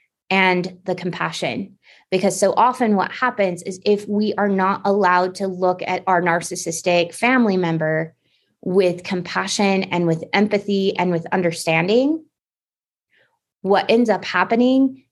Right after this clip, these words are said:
is we also can't find empathy, compassion, and understanding for those parts that are in ourselves. And as long as we can't find compassion for those parts of ourselves, as long as we can't offer those parts of ourselves empathy,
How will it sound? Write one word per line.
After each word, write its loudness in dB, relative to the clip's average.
is 2
we -2
also 2
can't -4
find 0
empathy, 0
compassion, -2
and -2
understanding 0
for -2
those 2
parts -2
that 0
are 0
in 0
ourselves. -2
And 4
as 2
long 4
as 0
we 2
can't -2
find 0
compassion -2
for -2
those 0
parts -4
of -6
ourselves, 0
as -4
long 2
as -4
we -2
can't -4
offer 0
those 2
parts -4
of -6
ourselves 0
empathy, 0